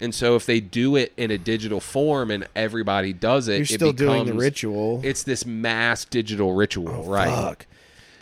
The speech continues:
Speaker 1: In Freemasonic rituals, they will put you into a coffin and have you enact your own death. In the next level, Mario descends into a sunken pirate ship,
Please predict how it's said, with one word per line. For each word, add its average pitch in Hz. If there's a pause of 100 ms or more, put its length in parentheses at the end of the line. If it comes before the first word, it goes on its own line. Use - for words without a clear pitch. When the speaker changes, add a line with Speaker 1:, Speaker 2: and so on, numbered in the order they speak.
(120)
Speaker 1:
In 113
Freemasonic 185
rituals, 101
they 104
will 101
put -
you 139
into 160
a 147
coffin 135
and 107
have 113
you 110
enact 107
your 120
own 113
death. - (580)
In 107
the 104
next 131
level, 110
Mario 117
descends 113
into 107
a 90
sunken 147
pirate 123
ship, -